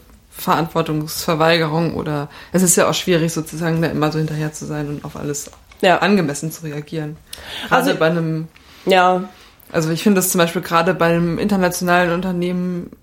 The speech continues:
Speaker 1: ist es ja sozusagen schwierig, ne, Deutschland ist jetzt so groß, da kann man ja noch denken, da gibt's Facebook Deutschland, die sich küm-, kümmern und Sachen einschätzen können, aber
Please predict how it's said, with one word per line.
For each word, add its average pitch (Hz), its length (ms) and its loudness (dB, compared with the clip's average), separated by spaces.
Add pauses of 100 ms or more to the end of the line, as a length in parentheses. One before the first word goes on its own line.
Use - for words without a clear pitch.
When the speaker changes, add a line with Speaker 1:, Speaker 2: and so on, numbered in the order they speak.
(140)
Speaker 1:
ist 180 120 -6
es 180 140 -4
ja 180 120 4
sozusagen 175 420 0
schwierig, 185 680 -2 (220)
ne, 214 200 6
Deutschland 190 360 2
ist 190 80 -2
jetzt 190 160 -4
so 185 80 -4
groß, 196 280 0
da 175 80 0
kann 180 200 -2
man 175 100 4
ja 175 140 4
noch 170 120 0
denken, 180 280 -2
da 170 80 0
gibt's - 360 -8
Facebook 175 320 -2
Deutschland, 180 400 2
die 175 100 0
sich 165 360 -6 (240)
küm-, 208 320 2
kümmern 196 380 4
und 175 180 -2
Sachen 180 180 -2
einschätzen 190 500 0
können, 180 280 -2
aber 165 280 -4